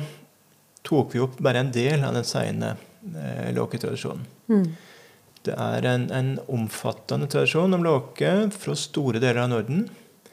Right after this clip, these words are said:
Speaker 1: Altså fra, fra Island og til svensk Finland.
Speaker 2: Mm.
Speaker 1: Sven-, eh, Østerbotten i, i, i Finland. Ehm, nedskriven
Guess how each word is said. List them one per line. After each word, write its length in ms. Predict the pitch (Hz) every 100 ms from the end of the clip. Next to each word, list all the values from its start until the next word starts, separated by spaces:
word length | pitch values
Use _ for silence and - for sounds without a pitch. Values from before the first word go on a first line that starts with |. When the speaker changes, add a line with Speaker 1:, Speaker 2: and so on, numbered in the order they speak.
| - - - _ _ _ -
Speaker 1:
Altså 240 | 135 143
fra, 800 | 147 - 117 120 135 139 139 135
fra 240 | 131 - 135
Island 680 | 135 110 - - 139 175 185
og 140 | 156 - - _ _ _ _ _ -
til 360 | - 113 120 -
svensk 420 | - 113 107 -
Finland. 460 | 117 110 107 127 - -
Speaker 2:
Mm. 260 | 202 180 170 - - _
Speaker 1:
Sven-, 300 | - 117 107 -
eh, 680 | 113 - - 117 - - 82
Østerbotten 640 | 123 - 110 - - 123
i, 80 | 110
i, 220 | 107 110 107 143
i 20 | 110
Finland. 440 | - - - 127 - - - - - - _ -
Ehm, 720 | 139 123 123 127 123 123 123 123 -
nedskriven 1200 | 180 127 113 - 117 120 165 190 185 180 180